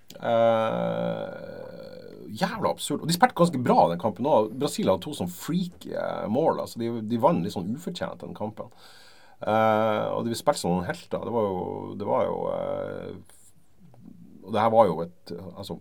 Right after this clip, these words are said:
kanskje verdens mest, eh, lukka og korrupte land, så det var jo jævlig sånn absurd å, å, å se på. Det vi fikk vite, det var at de her, eh,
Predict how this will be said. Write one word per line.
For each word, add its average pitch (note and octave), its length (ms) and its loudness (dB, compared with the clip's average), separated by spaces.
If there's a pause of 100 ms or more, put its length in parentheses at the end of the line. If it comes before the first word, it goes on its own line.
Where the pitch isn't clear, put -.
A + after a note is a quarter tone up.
(100)
kanskje G2+ 260 -6
verdens F#2 380 0
mest, - 340 -8
eh, E2 380 -4
lukka G2 380 -4
og - 100 -14
korrupte - 280 -6
land, A2 200 -2
så - 80 -18
det F#2 60 -4
var G2+ 100 2
jo E2+ 80 2
jævlig F2 160 -2
sånn D2+ 120 -6
absurd - 400 -8
å, - 140 -10
å, E2+ 200 -10 (300)
å - 40 -12
se C#3 260 -8
på. - 120 -18 (1160)
Det D3 160 12
vi D3 140 6
fikk B2+ 180 0
vite, F3+ 380 4 (140)
det B2 80 2
var A#2+ 160 10
at - 80 -14
de G#2 80 4
her, G#2+ 200 6
eh, F2+ 180 2